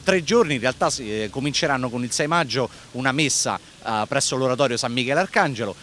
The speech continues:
Sabato e domenica, quindi sei e sette maggio, ci saranno al Parco della Legnara e nelle zone immediatamente limitrofe i festeggiamenti, ovviamente gli espositori ambulanti, quello che è la gastronomia, degli intrattenimenti che sono necessari e soprattutto quest'anno punteremo ancora di più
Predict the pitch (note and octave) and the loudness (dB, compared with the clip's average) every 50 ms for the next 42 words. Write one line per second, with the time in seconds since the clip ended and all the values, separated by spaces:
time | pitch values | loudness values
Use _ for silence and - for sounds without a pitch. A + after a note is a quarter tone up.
0 | - - - - - G3 F3+ E3+ B2+ C3 B2 G#2+ A#2+ A2+ - - - - - - | -18 -12 -6 0 4 4 4 4 2 0 0 0 0 -4 -4 -8 -14 -20 -6 -6
1 | D3 C#3 A#2 E3+ F#3 F#3+ D3 B2+ B2 B2+ C3+ B2 A#2 - D#3 C#3+ C3+ - - D3 | -4 -2 0 0 2 2 2 2 0 0 -2 -2 0 2 2 2 2 2 0 -2
2 | C3+ - C#3 D#3+ E3 D3 A#2 B2 - A#2+ A#2 - D3 C#3 A#2+ G#2+ G2+ G2 F#2 - | -2 -2 0 0 0 0 -2 -6 -6 -6 -4 -2 0 0 0 -2 -4 -8 -10 -12
3 | - - - G#2 A#2+ - - F3+ F3 - F3 D3 C3+ C3+ C3+ C3+ C#3 C#3 A#2+ A2 | -16 -12 -8 -6 -6 0 0 -2 0 0 -2 -2 -2 -2 -2 0 0 0 0 0
4 | A2 G#2 A#2 A#2 A#2+ G2 - C3 B2+ B2 A#2 A#2 A#2 B2 A2 A#2+ A#2+ B2+ A#2+ - | 0 -2 -2 -4 -4 -2 -2 -2 -2 -2 -2 0 0 0 0 0 -2 -4 -4 -4
5 | B2 A2+ B2+ C#3 C3 A2+ G2+ F2 A#2 A2+ A#2+ G#2+ B2+ - - C#3+ A#2 F#2+ B2+ C3+ | -4 -4 -2 -2 -2 -4 -4 -4 -4 -4 -4 -4 -4 -4 -4 -6 -4 -2 -2 -2
6 | F3 F3 C3+ A2 - A2+ G#2 - - - - - F#2 E2 G#2+ G#2 A#2+ A#2+ A2 - | -2 -2 -4 -6 -6 -10 -10 -10 -12 -16 -14 -14 -8 -6 -4 -2 -2 -4 -2 0
7 | B2 G#2+ - - - - - G2 A#2 - - - B2 - B2 G2+ C3 C3+ C3 B2+ | -2 -2 -2 -4 -12 -14 -8 -6 -6 -6 -6 -6 -6 -6 -4 -2 0 0 0 0
8 | B2 A#2 A#2 A#2+ A#2+ A#2 A#2+ A#2 C3+ D3+ E3 D3 B2 A2+ - A#2 G2 G#2 A#2+ A2+ | 0 0 2 2 2 0 0 0 0 2 2 2 0 -4 -8 -10 -6 -4 -4 -4
9 | A2 G2+ A#2 A2+ A2+ G#2+ - - - - G#2+ A2+ G#2+ G2+ G#2 G#2+ B2+ C3+ - - | -2 0 0 0 0 0 -2 -8 -16 -8 -6 -4 -2 -2 -2 -2 -2 -4 -2 -4
10 | E3+ F#3+ G3+ G#3+ F#3 D3 B2 G2+ - - - - - - - - - - - - | -2 -2 -2 -2 -2 -2 -2 -4 -4 -8 -16 -20 -20 -20 -20 -20 -20 -20 -20 -20
11 | - - - - D#3 G3 F#3+ F3 D3+ C#3+ B2 - C#3+ C#3 - C#3+ B2 C#3+ D3 C#3+ | -20 -20 -20 -2 2 4 4 4 4 0 2 0 -2 0 0 -2 -2 0 0 -2
12 | B2+ - B2 A2+ B2+ - - C3 B2+ C#3 F3 D#3+ A3+ G#3 - G3 D#3 B2 C3+ E3+ | -2 -2 -4 -4 -2 -2 -2 -2 -2 -2 -2 -2 -2 -2 0 0 0 0 0 0
13 | E3+ - G#3 G3+ G#3 A3+ G#3+ - A#3+ - - C#3+ C#3 D#3 - - G3+ F3 C#3+ B2 | 2 2 2 2 0 -2 -2 -2 -4 -2 -2 -2 -2 -2 0 0 0 0 0 -2
14 | B2 D3+ D3 - E3+ D#3 C3+ B2 C3 C#3 - F#3 F#3 F3+ F3+ G3 - - E3+ E3 | -4 -6 -4 -2 -2 -2 0 -2 -4 -4 -4 -2 -2 -2 -2 -4 -6 -2 -2 -2
15 | C#3+ | -2